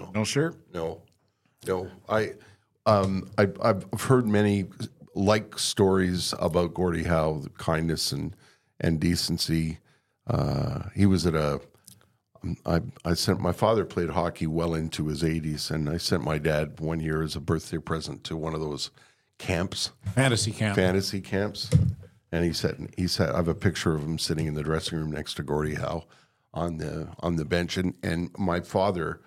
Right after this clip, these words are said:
Speaker 2: who, you know, these were his idols, was completely taken with Howe's kindness and decency and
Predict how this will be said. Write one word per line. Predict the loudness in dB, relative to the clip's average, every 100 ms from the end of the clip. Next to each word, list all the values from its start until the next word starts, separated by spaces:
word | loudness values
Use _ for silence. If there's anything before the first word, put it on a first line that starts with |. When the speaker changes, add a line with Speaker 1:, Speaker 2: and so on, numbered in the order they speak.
| _ _ _ _
Speaker 2:
who, | 0 0 -2 -2
you | 0
know, | 2
these | 2 2
were | 0 -4
his | -2
idols, | 0 0 -2 -6 -10 -12 _ _ -8
was | -8
completely | -2 -4 -4 -8 0 0 2 -2 -2
taken | 0 -2 -2 -6 -6
with | -6 -6
Howe's | -6 -4 -4 -8
kindness | -6 -2 -2 -2 -6 -6
and | -8 -8
decency | -8 -6 -6 -6 -6 -6 -4 -4
and | -6